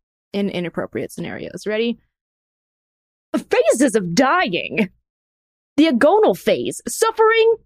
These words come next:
in first moments, body can no longer support life. Clinical death, heart, breathing,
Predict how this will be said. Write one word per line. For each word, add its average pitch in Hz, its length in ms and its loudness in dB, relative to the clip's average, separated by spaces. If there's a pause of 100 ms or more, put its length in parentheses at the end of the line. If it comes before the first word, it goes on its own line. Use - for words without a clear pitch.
in 240 140 4
first 311 400 0
moments, 160 540 0
body 262 380 0
can 285 220 2
no 359 140 2
longer 285 440 2
support 269 460 0
life. 269 460 0 (640)
Clinical 480 460 2
death, 339 520 0 (520)
heart, 349 320 2 (160)
breathing, 381 600 4